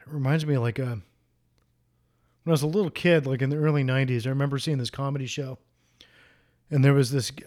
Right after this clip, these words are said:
there was this recurring segment. I can't remember what show it was,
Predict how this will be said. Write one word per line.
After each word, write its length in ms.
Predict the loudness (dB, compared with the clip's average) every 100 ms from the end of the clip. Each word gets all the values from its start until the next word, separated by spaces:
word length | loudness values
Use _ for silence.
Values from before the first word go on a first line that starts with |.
| -20 -20 -20 -20
there 380 | -20 -4 2 2
was 120 | 2
this 140 | 0
recurring 380 | 0 2 4 4
segment. 440 | 4 4 4 2 0
I 60 |
can't 180 | 2 2
remember 240 | 2 2
what 240 | 2 0 0
show 220 | 0 -2
it 40 | -2
was, 380 | -4 -4 -6